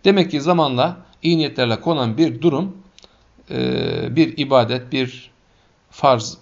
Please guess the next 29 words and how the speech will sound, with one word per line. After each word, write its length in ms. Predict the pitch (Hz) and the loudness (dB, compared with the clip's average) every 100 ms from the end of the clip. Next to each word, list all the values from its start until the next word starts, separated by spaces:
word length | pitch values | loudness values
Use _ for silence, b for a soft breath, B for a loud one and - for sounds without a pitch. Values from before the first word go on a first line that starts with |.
| _ | _
ayın 400 | - 127 120 107 | -2 0 0 -2
gibi 440 | 101 98 131 - - _ | -2 -2 -4 -6 -16 _
algılanmaya 640 | 131 117 110 101 92 92 107 | 2 2 0 -2 -4 -2 0
başla-, 400 | 127 151 143 131 | 0 -4 -6 -4
başlanıyor. 520 | 131 147 156 160 160 B B B - | -4 -4 0 0 -2 B B B 0
Ardından 520 | 135 113 98 104 107 | 0 0 -2 0 0
da 80 | 127 | -2
onu 240 | 123 139 120 | -2 -4 -6
çıkarmak 460 | - 113 107 123 | -2 -2 0 -4
çok 240 | - 113 117 | -4 -6 -4
mümkün 360 | 101 98 135 123 | -8 -6 -4 4
olmuyor. 420 | 120 95 82 80 B B B B B B B _ - | 4 4 -2 -8 B B B B B B B _ 0
Namazlarda 580 | 131 131 113 120 110 110 | 4 4 4 2 2 -2
mesela 360 | 123 117 110 131 | -4 -2 -2 0
imamla 460 | 135 120 104 113 | 0 2 0 -2
cemaatin 480 | 131 123 101 95 139 | 0 2 0 -2 -4
tokalaşması. 680 | 151 156 151 - 135 120 - - _ _ _ - | -2 0 0 0 -6 -8 -10 -18 _ _ _ -2
"Allah 480 | 135 160 147 143 127 | 6 8 8 2 0
kabul 280 | 131 127 120 | 0 0 -2
etsin, 260 | 117 - 123 | -4 -4 0
Allah 380 | 123 120 113 | 0 2 -2
kabul 240 | - 107 104 | -2 -4 -4
etsin." 260 | 98 - | -6 -8
Herkes 440 | 104 165 208 190 170 | 4 4 4 0 -2
sıraya 200 | 151 147 | -2 -4
geçiyor, 340 | 135 123 135 | -4 -4 2
"Allah 320 | 127 120 117 | 2 2 -2
kabul 240 | 117 113 107 | -4 -6 -6
etsin." 400 | 101 - 185 | -8 -8 -10